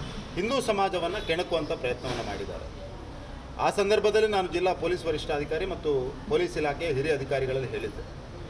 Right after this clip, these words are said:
ಇದನ್ನು ಕೇವಲ ಎಫ್ ಐ ಆರ್ ಹಾಕಿ ಬಿಡಬಾರದು, ಅವರನ್ನು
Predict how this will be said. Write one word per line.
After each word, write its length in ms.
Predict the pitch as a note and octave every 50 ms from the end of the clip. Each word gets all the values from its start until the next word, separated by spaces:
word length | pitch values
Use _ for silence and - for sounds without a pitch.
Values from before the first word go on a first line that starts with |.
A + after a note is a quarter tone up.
| - - - -
ಇದನ್ನು 200 | E3 F#3+ G#3+ G3+ G3
ಕೇವಲ 200 | G3 G#3+ A3+ A3+ G3+ F3
ಎಫ್ 140 | D#3 - G3 A3
ಐ 20 | A3
ಆರ್ 100 | G#3 G3
ಹಾಕಿ 220 | F3+ - F#3+ F#3 F3 D3+
ಬಿಡಬಾರದು, 400 | D3+ D3+ D3 C3+ A#2 - - - - - - - - - - - - - - - - - - - - - - - - - - - - - A#2+ D3+
ಅವರನ್ನು 360 | F#3+ G#3+ G#3+ G#3 G#3 G#3+